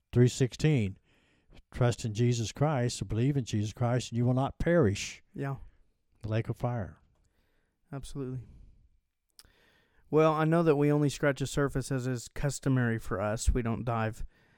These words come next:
Speaker 2: as deeply as we could. We just summarize, maybe. But hopefully that helps somebody to think through, uh, what sin is and kinda where,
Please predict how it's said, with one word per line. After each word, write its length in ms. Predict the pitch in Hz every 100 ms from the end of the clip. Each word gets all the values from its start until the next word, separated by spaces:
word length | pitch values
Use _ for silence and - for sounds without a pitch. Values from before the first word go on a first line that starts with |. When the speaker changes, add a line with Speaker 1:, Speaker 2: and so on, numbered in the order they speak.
| _ _
Speaker 2:
as 200 | 120 117
deeply 460 | 123 123 - 120 101
as 200 | 113 117
we 100 | 113
could. 460 | - 139 113 107
We 120 | 123
just 320 | 117 117 - - -
summarize, 720 | - 147 135 120 107 110 127
maybe. 360 | 117 120 139 - _ _ - -
But 120 | 143
hopefully 400 | 180 - 151 139
that 220 | 127 120
helps 220 | 127 117
somebody 320 | - 123 117 113
to 120 | 110
think 280 | 143 131 -
through, 460 | 131 120 113 110 - _ _ _ _ -
uh, 160 | 123 120
what 200 | 147 -
sin 260 | - 180
is 380 | 160 165 170 156
and 200 | 135 123
kinda 220 | - 139
where, 540 | 123 127 139 147 143